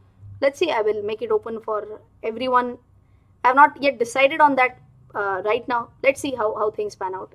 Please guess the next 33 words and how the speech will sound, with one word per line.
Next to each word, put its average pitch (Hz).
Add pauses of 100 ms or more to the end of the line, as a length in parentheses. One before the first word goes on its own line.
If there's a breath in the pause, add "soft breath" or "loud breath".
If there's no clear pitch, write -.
Uh, 185 (600)
or 214
maybe 233
we 233
can 226
have 208
separate 220 (400)
thing. 208
I'm 254
not 262
sure, 208
I'm 190
not 190
sure. - (340)
Let, 226
let's 233
see. - (1600 soft breath)
Glenmark, 302
uh, 240 (160)
I 277
had, 285
if 269
you 320
remember 262
in 262
my 240
previous, 262
uh, 196
live 214
stream 254
only, 247
I 220
told 220